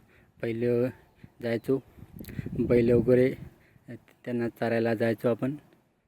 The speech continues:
पण आता शक्यतो सहसा आपण जात नाही, कारण आपल्याला तिकडे जायला वेळ भेटत नाही,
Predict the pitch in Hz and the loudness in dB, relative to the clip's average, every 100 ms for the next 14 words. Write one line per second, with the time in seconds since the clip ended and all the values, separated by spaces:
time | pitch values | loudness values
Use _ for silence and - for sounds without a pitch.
0 | _ 113 117 123 - - 117 117 117 - | _ -14 -10 -8 -8 -8 -2 0 0 -2
1 | 110 113 113 123 117 113 - 120 123 - | -2 0 0 0 0 0 0 -2 -2 -8
2 | - - - 117 110 120 120 113 117 110 | -18 -20 -10 -10 -6 -2 -2 0 -2 -2
3 | 127 117 117 113 117 113 120 110 123 110 | 0 2 2 2 2 4 2 2 -4 -6
4 | - 123 113 | 0 0 0